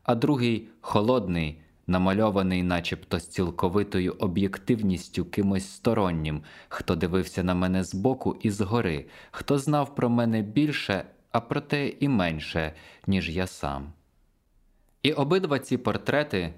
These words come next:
мій сумний, незграбний вірш і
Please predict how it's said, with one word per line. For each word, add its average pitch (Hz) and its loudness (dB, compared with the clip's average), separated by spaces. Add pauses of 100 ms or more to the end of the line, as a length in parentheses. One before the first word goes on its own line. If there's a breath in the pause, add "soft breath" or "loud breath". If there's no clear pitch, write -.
(320 loud breath)
мій 92 0
сумний, 107 0 (180)
незграбний 90 0
вірш 123 -2 (340 loud breath)
і 101 2